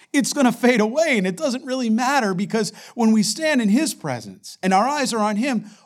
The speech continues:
what are we afraid of? And who do we fear?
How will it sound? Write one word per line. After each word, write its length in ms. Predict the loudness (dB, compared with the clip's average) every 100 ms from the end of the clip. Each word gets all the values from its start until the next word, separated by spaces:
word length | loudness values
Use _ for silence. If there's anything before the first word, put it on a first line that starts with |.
| -8
what 200 | 0 2
are 60 | 2
we 120 | 0
afraid 380 | -2 0 0 2
of? 260 | 0 -4 -14 _ _ _ 2
And 100 | 4
who 140 | 6
do 80 | 4
we 140 | 0
fear? 680 | -2 -4 0 0 0 -4